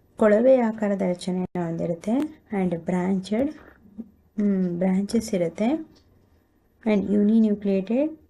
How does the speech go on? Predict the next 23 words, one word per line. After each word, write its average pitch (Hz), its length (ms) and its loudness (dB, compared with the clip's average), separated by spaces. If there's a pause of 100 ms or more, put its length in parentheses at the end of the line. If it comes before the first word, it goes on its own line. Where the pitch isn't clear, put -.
(180)
ಕೇವಲ 196 360 -2
ಒಂದೇ 240 560 0
ಒಂದು 233 360 0
ನ್ಯೂಕ್ಲಿಯೇಟೆಡ್, 190 880 -2
ಮಧ್ಯದಲ್ಲಿ 196 460 0
ಏನು, 202 400 0 (800)
ಆ, 185 400 0 (1300)
ಆ, 208 300 -2 (1000)
ಕೇಂದ್ರ 233 340 4
ಭಾಗದಲ್ಲಿ 196 440 0
ಒಂದೇ 220 420 2
ಒಂದು 214 240 0
ಕೋಶ 190 260 -4
ಕೇಂದ್ರವನ್ನು 175 520 -4
ಹೊಂದಿರುತ್ತೆ. 165 420 -4 (560)
ಈ 240 80 2
ರೀತಿ 220 220 -2
ಬ್ರಾಂಚಸ್ 190 680 -2
ಇರುತ್ತೆ. - 400 -10 (680)
ಇಲ್ಲಿ 208 180 0
ಸೆಂಟ್ರಲ್ಲಿ 202 580 0 (760)
ನ್ಯೂಕ್ಲಿಯಸ್ 214 520 -2
ಇರುತ್ತೆ. - 380 -14